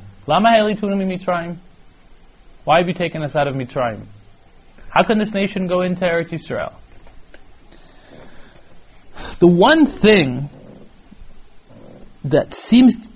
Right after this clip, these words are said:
that we can seemingly point to that is different is that in this new generation we lack positive descriptions of Mitzrayim.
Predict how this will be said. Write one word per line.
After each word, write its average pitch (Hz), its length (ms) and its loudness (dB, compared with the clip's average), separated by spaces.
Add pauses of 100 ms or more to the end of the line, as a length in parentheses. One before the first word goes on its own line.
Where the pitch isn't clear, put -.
that 131 120 -4
we 156 80 2
can 160 180 0
seemingly 220 720 4
point 208 500 0
to - 220 -10 (1000)
that 135 120 -2
is 127 140 0
different 123 640 -4 (1200)
is 127 200 -4
that 139 400 4
in 135 200 0
this 233 300 4
new 196 200 4
generation 151 720 -2
we 147 120 -2
lack 208 440 0 (640)
positive 180 500 2
descriptions 143 600 -6
of 127 120 -2
Mitzrayim. 117 520 -8